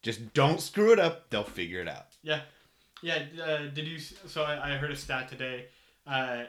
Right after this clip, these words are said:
Speaker 2: he is having his worst, his, his, like, least amount of yards per game
Speaker 1: Mm-hmm.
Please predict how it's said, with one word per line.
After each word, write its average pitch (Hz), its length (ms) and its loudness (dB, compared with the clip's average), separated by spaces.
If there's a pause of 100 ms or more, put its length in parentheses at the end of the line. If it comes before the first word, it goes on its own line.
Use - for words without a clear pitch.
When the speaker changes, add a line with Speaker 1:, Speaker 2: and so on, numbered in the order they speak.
(140)
Speaker 2:
he 156 240 -6
is 151 120 -2
having 151 360 -2
his 135 640 -6 (420)
worst, 143 760 -6
his, 147 240 -4
his, 139 160 -6
like, 120 200 -6
least 147 300 -8
amount 151 300 -4
of 123 100 -6
yards 117 560 -6
per 135 220 -6
game 117 500 -8
Speaker 1:
Mm-hmm. 98 240 -10